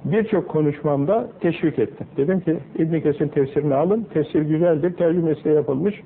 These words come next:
okuyun." dedim. Şimdi mukayeseli olarak Arapçasına bakıp, İbn Kesir'in Arapça metnine bakıp, Türkçe tercümesine de bakıp, ikisini karşılaştırınca görüyorum.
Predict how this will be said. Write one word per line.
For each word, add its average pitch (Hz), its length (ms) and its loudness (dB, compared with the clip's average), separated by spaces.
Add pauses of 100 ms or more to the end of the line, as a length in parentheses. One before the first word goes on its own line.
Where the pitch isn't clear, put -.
(180)
okuyun." 151 380 0
dedim. 151 260 0 (1200)
Şimdi 185 360 2 (100)
mukayeseli 156 840 2
olarak 123 460 0 (920)
Arapçasına 135 560 0
bakıp, 110 260 -4 (260)
İbn 135 240 0
Kesir'in 131 480 0 (840)
Arapça 135 400 0
metnine 131 480 0
bakıp, 113 260 -2 (640)
Türkçe 165 300 0
tercümesine 139 600 2
de 120 180 2
bakıp, 120 280 -2 (480)
ikisini 139 480 -2
karşılaştırınca 127 1080 -2 (120)
görüyorum. 131 560 2